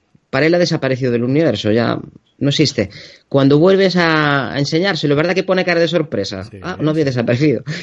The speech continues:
Speaker 1: O, por eso los niños juegan tanto al escondite.
Speaker 2: Ajá.
Speaker 1: Les gusta es-, jugar mucho al escondite por eso, porque para ellos es una sorpresa, una constante sorpresa.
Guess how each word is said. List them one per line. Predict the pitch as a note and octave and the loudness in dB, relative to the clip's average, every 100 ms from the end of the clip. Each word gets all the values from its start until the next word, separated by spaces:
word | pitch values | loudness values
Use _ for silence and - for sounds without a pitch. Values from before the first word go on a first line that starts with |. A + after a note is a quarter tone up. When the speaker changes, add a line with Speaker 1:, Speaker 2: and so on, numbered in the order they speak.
| - _ - | -14 _ -4
Speaker 1:
O, | - - | 0 0
por | - D3 | 2 2
eso | E3 E3+ | 4 4
los | D#3+ | 4
niños | D3+ C#3+ | 4 2
juegan | C#3+ C3 A#2+ | 2 2 0
tanto | B2 A#2 | -2 0
al | A2 | -2
escondite. | G#2+ A#2 F3 - B2 - - _ _ _ - | -2 -2 -2 -2 -6 -8 -20 _ _ _ -18
Speaker 2:
Ajá. | A2 F#2+ A#2+ | -14 -10 -6
Speaker 1:
Les | A#2+ | -4
gusta | B2+ B2 | -4 -4
es-, | - | -8
jugar | _ C3 B2 | _ 0 2
mucho | C3+ B2 | 0 2
al | B2 | 0
escondite | - B2+ D#3+ C#3+ | 2 2 2 2
por | C3+ | 2
eso, | E3 C3 | 2 2
porque | A#2+ | 0
para | A#2 D3 | 2 2
ellos | E3 | 2
es | |
una | A#2 | 0
sorpresa, | A2 G#2+ C#3 A2+ | 0 0 0 2
una | C3 | 0
constante | C#3 C#3+ E3 D3+ | 2 2 2 0
sorpresa. | A#2+ A2 G2+ G2 | -2 -4 -4 -4